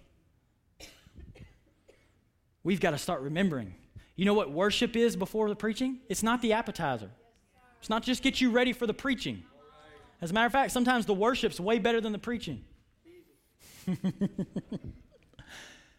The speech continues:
You see what I'm saying? Worship is a chance for me to remember. Oh man, I was so lost.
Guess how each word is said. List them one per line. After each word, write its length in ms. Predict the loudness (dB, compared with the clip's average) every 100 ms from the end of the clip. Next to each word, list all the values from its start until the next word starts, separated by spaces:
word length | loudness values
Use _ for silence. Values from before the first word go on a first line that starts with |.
| _ -2
You 60 |
see 80 | 0
what 40 |
I'm 120 | 0 -2
saying? 60 | 2
Worship 440 | 4 4 2 0
is 100 | 0
a 60 | -2
chance 340 | -2 -4 -4
for 80 | -4
me 140 | -2
to 80 | -2
remember. 420 | -4 -4 -4 -6 -14 -20 -20 -20 -20 -20 -20 -20 -20 -16 -8
Oh 180 | -6 -6
man, 520 | -6 -4 -4 -4 -8 -14 -20 -20 -20 -4
I 120 | -4
was 120 | -2
so 300 | -6 -4 -4
lost. 580 | -2 0 0 -4 -10